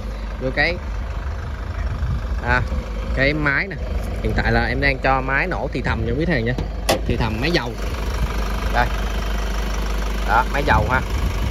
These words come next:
Đây. Đang nổ nha quý khách hàng nha. Rồi, ok.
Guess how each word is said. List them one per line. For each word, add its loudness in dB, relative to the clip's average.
Đây. 0
Đang 4
nổ 6
nha 6
quý 6
khách 4
hàng 4
nha. 2
Rồi, 6
ok. 6